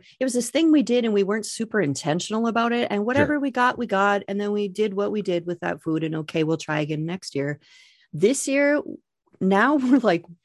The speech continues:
Speaker 1: "We're gonna be super intentional about this other side of the food thing." Like, we got
Speaker 2: Oh,
Speaker 1: the
Speaker 2: good.
Speaker 1: meat. Now we're gonna figure out the vegetable thing. And so I'm really excited about that 'cause it's, like, a totally different focus for the farm.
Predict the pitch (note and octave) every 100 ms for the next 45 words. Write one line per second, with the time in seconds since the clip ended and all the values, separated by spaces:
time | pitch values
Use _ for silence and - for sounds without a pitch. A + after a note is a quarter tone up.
0 | - - - G3+ E4+ G4 B3+ G3+ - C4
1 | G#3 F#3 - G#3 - F3 E3 D3+ D3+ D3+
2 | - G#3 F#3 D#3+ - F3+ D#3 C3+ - A#3+
3 | F3+ C3 - D#3+ C3 - D3+ D#3 D3 G3
4 | G#3+ A#3+ D4 F#3 E3+ - - - _ -
5 | F#3 F#3+ G#3 G3+ F#3 F3 - E3+ D#3+ D#3
6 | D#3 D3+ D3+ - D#3+ D3 C#3+ D3 C#3+ C#3+
7 | D3+ - - - - _ - F3+ F3 E3+
8 | E3 - - - D#4+ E3+ F3 F3 F3 -
9 | D3+ D#3+ F3+ G#3 G#3+ F3+ E3 - - E3
10 | - E3 E3+ D#3 D#3 D3 D3+ D3 D3 D3
11 | - D3+ C#3+ - C#3+ E3+ A3